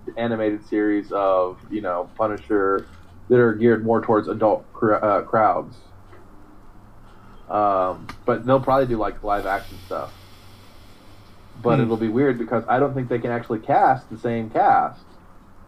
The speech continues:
Speaker 1: because that would be a contract issue, like,
Speaker 2: Right.
Speaker 1: the conflict of playing for different studios and stuff.
Speaker 2: Right.
Speaker 1: And a
Speaker 2: I
Speaker 1: lot
Speaker 2: don't
Speaker 1: of
Speaker 2: know.
Speaker 1: these places, they have contracts where, if, especially if you're playing a superhero, you can't play for a competing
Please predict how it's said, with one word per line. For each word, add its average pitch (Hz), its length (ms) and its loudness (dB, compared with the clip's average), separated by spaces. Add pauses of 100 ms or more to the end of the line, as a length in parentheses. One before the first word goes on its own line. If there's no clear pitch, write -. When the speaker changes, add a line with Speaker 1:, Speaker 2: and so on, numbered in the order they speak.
(120)
Speaker 1:
because 113 300 0
that 117 100 2
would 113 120 0
be 110 320 4
a 92 460 0 (220)
contract 135 680 0 (920)
issue, 95 440 -6
like, 95 280 -4
Speaker 2:
Right. 127 360 6
Speaker 1:
the - 60 -20 (100)
conflict 120 540 0
of 98 400 -2
playing 107 480 -2 (400)
for 120 80 -2
different 117 360 0
studios 120 560 2
and 95 100 -12
stuff. - 680 -4 (240)
Speaker 2:
Right. 120 320 4 (2500)
Speaker 1:
And 120 120 2
a - 20 4
Speaker 2:
I - 20 6
Speaker 1:
lot 135 180 8
Speaker 2:
don't 156 40 8
Speaker 1:
of - 0 -
Speaker 2:
know. 139 140 8
Speaker 1:
these - 100 -10
places, 120 360 -2
they 123 80 -2
have 113 120 -4
contracts 120 460 -6
where, 117 140 -2
if, 110 120 -8
especially 131 380 0
if 110 60 -6
you're 113 100 -4
playing 117 200 -2
a 107 40 -14
superhero, 113 520 -4
you 104 100 -14
can't - 240 -6
play 110 220 2
for 107 280 2
a 95 100 0
competing 107 720 -6